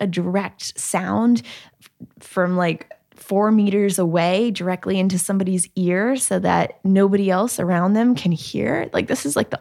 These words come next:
ultimate spy, you know, stuff. Like, I mean, I'm sure it's in, like, the new James Bond or something. I mean, I think that's, you know, that's kind of exciting too, is that we're actually seeing the stuff from sci-fi, you know, come to life and,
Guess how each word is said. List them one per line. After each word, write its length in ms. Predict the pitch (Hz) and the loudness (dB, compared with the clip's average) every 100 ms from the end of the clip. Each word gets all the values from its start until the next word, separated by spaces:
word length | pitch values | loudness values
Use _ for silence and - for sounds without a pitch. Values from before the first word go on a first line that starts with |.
| - | 0
ultimate 480 | 208 - 202 190 190 | 0 2 0 0 -2
spy, 880 | - - _ 190 190 - - - - - - - - | -6 -6 _ 0 2 0 -2 -6 -10 -18 -16 -14 -4
you 100 | 196 | 0
know, 120 | 180 | 2
stuff. 580 | 180 - 196 190 170 - | 0 -2 0 0 0 -2
Like, 200 | 185 185 | 0 2
I 80 | |
mean, 100 | 185 | 2
I'm 100 | 185 | 2
sure 240 | 190 - 170 | 0 0 -2
it's 200 | 170 196 | -2 -4
in, 100 | 190 | -2
like, 220 | 190 - | -2 -2
the 80 | 202 | -2
new 160 | 226 | -2
James 340 | 220 - 113 101 | -4 -6 -6 -6
Bond 360 | 113 135 135 | -6 -4 -4
or 120 | 117 110 | -4 -4
something. 500 | 110 107 - - - - - - | -4 -6 -4 -4 -4 -10 -16 -6
I 60 | - | 0
mean, 140 | 233 | 2
I 180 | 233 240 | 2 0
think 200 | - 262 | -2 -2
that's, 300 | - 226 - - | 0 -2 -4 -6
you 140 | - | -4
know, 240 | 208 156 160 180 _ - | 0 0 -2 -4 _ -2
that's 200 | 214 - | -2 0
kind 220 | 247 240 | 2 2
of 80 | 180 | 0
exciting 480 | - 185 165 165 | -2 0 2 0
too, 160 | 170 208 | 0 2
is 260 | 190 175 165 | 2 2 2
that 160 | 175 | 2
we're 120 | 175 | 4
actually 360 | 175 175 - 180 | 2 2 -2 -4
seeing 460 | - - 202 190 180 | -2 0 2 4 2
the 80 | |
stuff 600 | 170 - 170 160 156 - - - | 0 -2 0 0 -2 -14 -18 -14
from 680 | - - 180 175 170 170 151 _ _ _ _ _ _ _ | -12 -4 0 2 2 0 -2 _ _ _ _ _ _ _
sci-fi, 720 | - - 92 170 202 107 80 - | -10 -4 -2 -2 0 -2 0 -4
you 200 | 110 196 | -2 0
know, 180 | 170 170 | 0 0
come 360 | - 175 175 | -2 -2 0
to 100 | 175 | 0
life 420 | 170 208 277 - | 2 2 0 -2
and, 260 | 175 170 | -2 -2